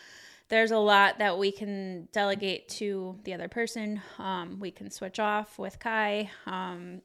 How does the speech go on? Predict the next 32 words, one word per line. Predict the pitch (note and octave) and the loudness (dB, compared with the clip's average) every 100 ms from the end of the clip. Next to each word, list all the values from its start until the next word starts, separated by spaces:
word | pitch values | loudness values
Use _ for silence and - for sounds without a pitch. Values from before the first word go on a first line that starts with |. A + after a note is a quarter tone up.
| _ | _
so | - G#3 G3 F#3 | -8 -4 -2 -2
I | F3 F#3 | -2 -2
would | F#3+ G3 | 0 -2
imagine | G3 F#3+ F#3+ G3 F#3+ | 0 0 -2 -4 -6
it's | F3 - | -8 -8
much | G3 - | -10 -6
harder | F#3+ F#3 F#3 | -6 -4 -2
if | F3+ F#3+ | -4 -6
you | G3+ G3+ | -8 -6
are | F3+ F3 F3+ | -4 -4 -4
a | D#3+ F#3 | -8 -12
single | G3 F#3 | -10 -10
parent | F#3+ A#3+ G#3+ G3+ G3+ - | -8 -6 -4 -4 -6 -8
or | F3+ F3+ F3+ | -6 -6 -6
someone | G3+ F#3 F#3 | -8 -8 -8
who | G3+ F#3+ | -4 -4
is | E3+ F#3 - | -4 -6 -8
home | F#3+ F#3+ F#3 - - - _ | -6 -6 -6 -10 -18 -20 _
with | G#3+ G#3 | -6 -4
the | |
kids | G#3 G#3 G3 F#3+ | -2 0 0 -2
and | D#3+ | -6
also | F3 G#3+ | -6 -6
trying | G3+ G3 F#3+ | -6 -6 -4
to | F#3 | -4
work | F3+ F3 - | -2 -2 -4
or | D#3+ | -8
whatever | E3+ F#3 G#3 | -4 -2 0
your | G3+ | -2
scenario | - F#3 F3 E3+ D#3+ | -4 -8 -6 -8 -8
is. | - F3+ D#3+ F3 | -4 -4 -4 -8
So | F#3+ E3+ | -8 -8